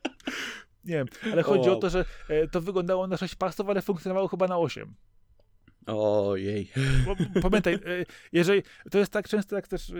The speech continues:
Speaker 2: e, mówi się o, o miastach azjatyckich, że masz trzy pasy, to są bardzo umowne. Jak się zmieści pięć samochodów, to jedzie pięć.
Speaker 1: E, tak, widziałem ruch uliczny w Korei, jak wygląda, nie? E, czy na przykład, e,
Speaker 2: Więc czasami w Rumunii
Speaker 1: wow.
Speaker 2: takie miejsca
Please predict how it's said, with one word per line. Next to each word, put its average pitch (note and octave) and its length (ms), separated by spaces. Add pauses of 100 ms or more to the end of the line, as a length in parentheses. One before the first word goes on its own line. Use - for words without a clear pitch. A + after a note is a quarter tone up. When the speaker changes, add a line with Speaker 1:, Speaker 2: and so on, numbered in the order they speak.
(260)
Speaker 2:
e, F3+ 40
mówi F3+ 200
się - 180
o, D#3+ 160
o D#3 120
miastach D#3+ 300
azjatyckich, D#3+ 500
że C#3+ 180
masz D3+ 180
trzy - 180
pasy, F3+ 260
to F3 100
są E3+ 120
bardzo D#3+ 280
umowne. E3 320
Jak C3 60
się D3+ 100
zmieści E3+ 280
pięć F3+ 200
samochodów, E3+ 280
to E3+ 80
jedzie E3 140
pięć. G#2+ 360
Speaker 1:
E, D#3 120
tak, D#3 320
widziałem D3+ 300
ruch D#3 140
uliczny D#3 340
w - 60
Korei, C3+ 300
jak G#2 160
wygląda, G2+ 480
nie? G#2 160
E, B2 80 (260)
czy B2 140
na A2 260
przykład, A2 260
e, G#2 200
Speaker 2:
Więc D#3 260
czasami A#3 400
w G3+ 40
Rumunii G3+ 360
Speaker 1:
wow. G#3+ 80
Speaker 2:
takie G3 200
miejsca F#3+ 360